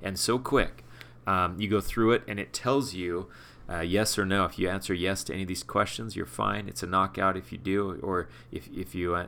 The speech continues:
if you answer yes to any of these questions, it's a knockout. If you answer no, and then the next section, if you answer any of these questions, then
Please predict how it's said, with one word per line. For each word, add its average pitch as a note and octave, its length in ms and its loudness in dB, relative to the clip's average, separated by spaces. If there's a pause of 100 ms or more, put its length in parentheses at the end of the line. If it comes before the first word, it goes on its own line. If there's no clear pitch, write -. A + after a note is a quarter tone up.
if G2 180 -4
you A2 80 4
answer G#2 300 0
yes G2 240 2
to - 80 -6
any F#2+ 60 -6
of G2 40 -6
these F2+ 100 -8
questions, F2 320 -6
it's D#2 120 -8
a E2+ 40 -4
knockout. F2+ 540 2 (320)
If - 60 -12
you F2+ 60 -4
answer F2+ 200 -4
no, F#2+ 320 0
and F#2 140 -4
then F#2 100 -4
the F2+ 80 -4
next G#2+ 220 -2
section, F#2 320 -4
if F#2+ 80 -12
you G2+ 60 0
answer G2 200 -6
any G2+ 140 -6
of F#2+ 40 -6
these F#2+ 140 -2
questions, F#2+ 600 -2
then F2+ 220 -6